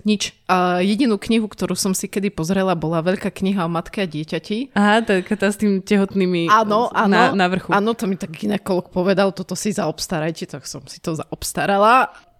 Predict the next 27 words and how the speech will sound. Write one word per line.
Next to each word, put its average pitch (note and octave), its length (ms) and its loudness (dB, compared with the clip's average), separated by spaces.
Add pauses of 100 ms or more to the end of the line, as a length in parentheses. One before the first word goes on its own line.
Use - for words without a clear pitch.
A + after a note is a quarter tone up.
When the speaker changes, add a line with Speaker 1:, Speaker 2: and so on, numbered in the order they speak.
(200)
Speaker 1:
Môj G#3+ 320 2
muž F#3+ 160 0
si G#3 160 0
ju F#3+ 80 -2
prešiel F#3+ 400 0
a D#3+ 160 0
jedinú F#3 320 0
vetu, F#3 160 -2
ktorú E3 240 -8
si E3 160 -4
odtiaľ D#3+ 320 -2
pamätá, E3+ 400 -6
je, E3 80 -2
"Keď E3+ 240 -8
spí - 160 -12
dieťa, D#3+ 320 -6
spíte - 320 -10
aj D3 160 -2
vy." F#3 160 0
Hovorím, E3 240 -4
"Ale D#3+ 160 -2
vieš, A3+ 220 4
že - 20 -18
to E3 80 2
je D3+ 80 -2
pre E3+ 80 -2
matku?" D3+ 400 -8